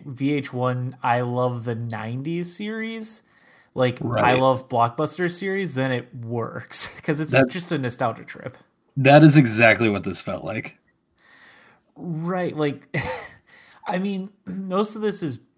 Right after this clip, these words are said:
Speaker 1: just famous people who agreed to be in this,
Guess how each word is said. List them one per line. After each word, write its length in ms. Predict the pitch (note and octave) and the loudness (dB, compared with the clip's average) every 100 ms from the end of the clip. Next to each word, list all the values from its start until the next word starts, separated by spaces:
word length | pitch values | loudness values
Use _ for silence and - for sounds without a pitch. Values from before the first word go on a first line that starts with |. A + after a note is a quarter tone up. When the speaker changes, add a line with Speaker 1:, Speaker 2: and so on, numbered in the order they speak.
| _ _ _ _ _ _ _ _ | _ _ _ _ _ _ _ _
Speaker 1:
just 300 | - C3+ - | -2 -2 -2
famous 400 | - B2+ C3+ C#3+ | -4 -4 -2 -6
people 480 | - D#3+ D3+ D3+ D3 | -6 -6 -2 -2 -2
who 180 | C#3 C3 | -2 -2
agreed 320 | A#2+ A#2+ A#2+ | -2 -6 -6
to 80 | C3 | -6
be 160 | C3 | -4
in 80 | C#3 | -4
this, 400 | D3 D3+ - - | -4 -4 -6 -10